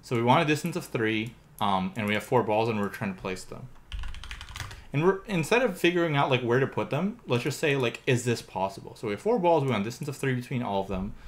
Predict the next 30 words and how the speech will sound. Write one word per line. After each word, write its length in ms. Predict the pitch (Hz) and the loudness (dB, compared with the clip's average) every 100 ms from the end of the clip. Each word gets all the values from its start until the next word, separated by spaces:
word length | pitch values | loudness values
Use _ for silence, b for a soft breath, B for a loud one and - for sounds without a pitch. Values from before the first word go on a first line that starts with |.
| B B B | B B B
and 240 | 117 101 - | -2 0 0
is 120 | 104 | -4
this 100 | 101 | -8
possible? 520 | - 90 - - - - b b b b | -6 -8 -8 -12 -14 -16 b b b b
So 140 | - 170 | -2 4
the 80 | 175 | 6
way 140 | 220 | 6
to 60 | 247 | 6
place 300 | 156 175 - | 4 4 2
balls, 380 | 110 107 151 | 0 2 0
kinda 200 | - 135 131 | 0 0 2
like 120 | 123 | 0
yesterday's 300 | 123 110 101 | 0 -2 -4
problem, 340 | - 117 123 | -4 -2 -2
is 80 | 120 | -2
you 80 | 135 | 0
can 80 | 180 | 0
just 160 | 190 | 0
place 260 | - 139 - | 0 0 2
them 180 | 131 113 | 0 0
greedily. 680 | 104 127 180 - 95 127 - b b | 0 2 2 0 -6 -10 -12 b b
So 140 | - | 2
you 100 | 110 | 2
would 100 | 107 | 2
just 140 | 113 - | -2 0
put, 140 | 117 | 0
like, 160 | 101 98 | 0 0
one 180 | 98 | 0
ball 200 | 92 92 | 0 -2
here. 340 | 117 165 185 | -2 0 -2